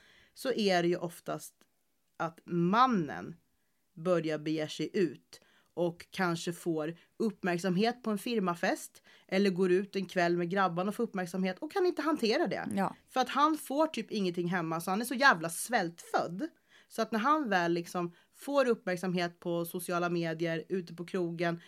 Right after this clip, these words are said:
Speaker 1: på firmafesten eller någonting, så är det faktiskt ganska många män som trillar dit. Och jag vet många män specifikt som har varit otrogna när deras partner väntar barn.
Speaker 2: Mm,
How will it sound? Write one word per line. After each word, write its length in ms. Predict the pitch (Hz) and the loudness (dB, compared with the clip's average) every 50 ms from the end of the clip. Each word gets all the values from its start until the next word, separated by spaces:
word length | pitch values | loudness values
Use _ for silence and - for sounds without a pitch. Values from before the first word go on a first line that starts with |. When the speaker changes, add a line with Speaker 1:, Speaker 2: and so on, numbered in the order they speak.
| - _ | -20 _
Speaker 1:
på 100 | - 190 | -14 -10
firmafesten 800 | - - 226 196 180 180 175 170 - 180 170 170 - - 175 175 | -4 -2 0 0 2 2 0 0 -2 -4 -4 -4 -6 -4 -2 -2
eller 140 | 170 170 170 | -2 0 0
någonting, 420 | 170 165 165 165 175 165 165 - - - - _ _ | -2 -2 -2 -4 -6 -8 -8 -8 -14 -20 -20 _ _
så 160 | - - 359 | -6 -2 0
är 260 | 381 381 359 330 311 | 2 4 4 4 4
det 80 | 294 294 | 2 2
faktiskt 340 | - 226 202 - - 175 175 | 0 0 -2 -2 -4 -4 -2
ganska 260 | 208 185 170 170 170 | -2 -2 -2 -2 -2
många 240 | 165 165 156 156 151 | -4 -2 -2 -2 -4
män 180 | 151 151 151 | -4 -4 -6
som 120 | 147 156 156 | -6 -8 -8
trillar 220 | - 165 156 156 | -6 -4 -4 -2
dit. 220 | 160 170 160 147 - | -2 -2 -4 -4 -2
Och 80 | 156 175 | -2 0
jag 220 | 196 233 294 247 | 2 2 2 2
vet 220 | 190 170 156 - | 2 0 0 -2
många 720 | - 165 170 180 190 196 226 233 226 208 196 208 240 262 247 | 0 0 2 4 4 4 4 4 2 2 2 0 2 2 2
män 560 | 202 202 233 254 180 135 151 190 220 262 240 226 | 2 2 2 2 2 0 0 -4 -4 -6 -8 -12
specifikt 920 | - - - 185 165 - 185 - - - 392 180 143 165 233 - - _ - _ _ - - - - - _ _ | -16 -8 -8 -8 -6 -6 -10 -14 -6 -4 -4 -4 -4 -6 -10 -12 -16 _ -20 _ _ -20 -20 -20 -20 -20 _ _
som 280 | - - 233 214 202 | -4 0 2 2 4
har 120 | 202 202 190 | 4 2 2
varit 360 | 175 180 175 165 170 170 - | 2 0 2 0 0 -2 -4
otrogna 880 | _ 214 214 190 165 165 - - - - 269 277 247 208 196 190 180 180 | _ -4 -4 -4 -4 -8 -12 -12 -8 -6 -6 -4 -4 -4 -4 -2 -2 0
när 100 | 180 175 | -2 -2
deras 400 | 165 170 165 156 156 170 - - | -2 -2 -2 -2 -4 -4 -8 -12
partner 640 | - - - 233 247 269 277 262 - _ 180 160 143 151 | -12 -4 0 2 2 2 2 0 -4 _ -2 -2 -2 -4
väntar 680 | 147 151 185 196 170 147 143 - _ - 147 143 147 | -4 0 0 0 0 0 -4 -10 _ -6 -4 -4 -4
barn. 500 | 147 160 269 302 254 107 - - - 202 | -2 0 2 2 2 2 -2 -6 -10 -10
Speaker 2:
Mm, 360 | 202 202 196 190 185 170 165 | -6 -2 -2 0 -2 -2 -4